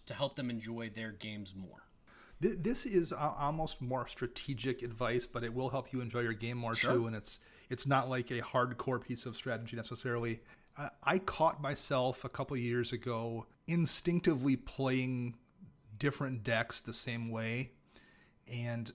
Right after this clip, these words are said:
Speaker 2: one of the things I did was write a little cheat sheet down that I put in my deck boxes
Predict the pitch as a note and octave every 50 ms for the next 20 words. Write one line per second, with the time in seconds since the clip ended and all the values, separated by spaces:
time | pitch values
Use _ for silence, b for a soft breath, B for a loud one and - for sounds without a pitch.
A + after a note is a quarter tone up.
0 | - - - C#3+ C#3+ C#3+ C#3 C3 A#2+ A#2 C3 C3+ D3 D3+ D3 C#3+ - - - C#3
1 | C3+ C3 C3 B2 - - - A#2 A2+ A2 G#2+ G2 G2 B2 A#2+ A#2+ A#2 A#2 A#2 A#2+
2 | B2 B2 B B B B B B B B B _ A#2 A2 A2+ A2+ A2 G#2+ G#2+ A2
3 | A2 G#2+ - - - - - - - _ _ _ B2+ A2+ A2 B2 D#3 F#3 F#3+ D#3+
4 | C#3+ C#3+ C3+ B2 A#2 - - - - D3+ D3 - - - - D3 C#3+ B2+ C3+ C3+
5 | C3+ D3 D3+ D3 C3 A2+ A2 - - C#3 B2 A#2+ A#2 A2 G#2+ G#2+ A2+ A2 - -
6 | - B2 A#2+ A#2+ - - - C3 B2 G#2+ -